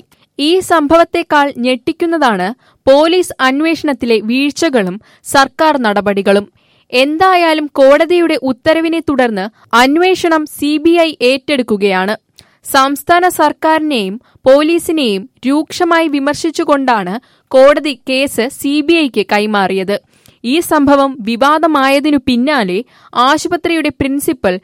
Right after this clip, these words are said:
രാജിക്കത്ത് നൽകിയെങ്കിലും അത് സ്വീകരിക്കാതെ അദ്ദേഹത്തെ കൊൽക്കത്ത നാഷണൽ മെഡിക്കൽ കോളേജിന്റെ പ്രിൻസിപ്പലായി മാറ്റി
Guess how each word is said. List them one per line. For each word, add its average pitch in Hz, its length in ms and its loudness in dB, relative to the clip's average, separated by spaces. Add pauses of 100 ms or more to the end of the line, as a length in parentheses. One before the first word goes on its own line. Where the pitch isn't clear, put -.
(280)
രാജിക്കത്ത് 311 720 0
നൽകിയെങ്കിലും 254 760 -2 (280)
അത് 262 200 0
സ്വീകരിക്കാതെ 269 880 0 (320)
അദ്ദേഹത്തെ 226 600 0 (300)
കൊൽക്കത്ത 311 500 2 (120)
നാഷണൽ 262 560 0
മെഡിക്കൽ 254 460 -2
കോളേജിന്റെ 277 560 4
പ്രിൻസിപ്പലായി 269 760 0
മാറ്റി 208 420 -4